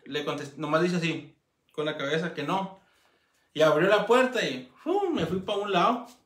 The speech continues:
me, me caí, ya, ya no podía mover los brazos, ni las piernas, nada.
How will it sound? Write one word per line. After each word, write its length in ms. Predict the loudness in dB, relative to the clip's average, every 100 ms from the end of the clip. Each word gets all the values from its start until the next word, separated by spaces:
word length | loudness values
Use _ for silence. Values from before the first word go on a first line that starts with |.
| -10
me, 220 | -6 -6
me 260 | -6 -8 -6
caí, 380 | -4 -4 -4 -2
ya, 240 | 0 0
ya 120 | 0 -2
no 140 | -2
podía 200 | -4 -4
mover 280 | -2 -2 -2
los 100 | -2
brazos, 400 | -2 -2 -2 -6
ni 120 | -4
las 160 | -4 -6
piernas, 460 | -6 -4 -4 -2 -4
nada. 480 | -2 -2 -4 -6